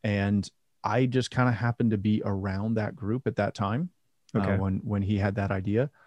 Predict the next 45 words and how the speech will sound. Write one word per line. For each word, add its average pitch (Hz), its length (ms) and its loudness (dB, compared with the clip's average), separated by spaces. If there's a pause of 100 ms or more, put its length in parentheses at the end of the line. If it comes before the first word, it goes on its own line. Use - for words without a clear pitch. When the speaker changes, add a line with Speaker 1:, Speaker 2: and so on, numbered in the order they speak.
(300)
Speaker 1:
And 98 560 2
it - 160 -4
started 104 400 0
with, 98 420 -4
I, 110 100 -4
I 98 200 -4
was 92 140 -6
doing 101 180 2
all 98 100 2
the 98 100 -2
graphics 101 600 -2
for, 98 680 0 (200)
I, 101 240 0
I'd 104 60 0
done 107 180 2
graphics 101 360 -2
for - 120 -6
Linda. 151 240 2
I 110 100 2
did 98 160 -4
graphics 101 340 -4
for - 160 -12
Tim 123 280 2
for 110 120 -4
the 110 80 -4
first, - 440 -6
you - 140 -4
know, 101 160 -4
two - 140 -4
or 98 60 -2
three 117 200 -4
episodes. 135 640 0 (540)
Um, 95 400 -2 (100)
I - 60 -4
think 107 140 0
I 110 40 2
was 101 160 0
guest 104 440 -2
on 98 640 0
episode 107 320 -8
two 123 180 0
or 110 80 4
episode - 340 -4
three. 170 320 -2 (680)
And 95 560 0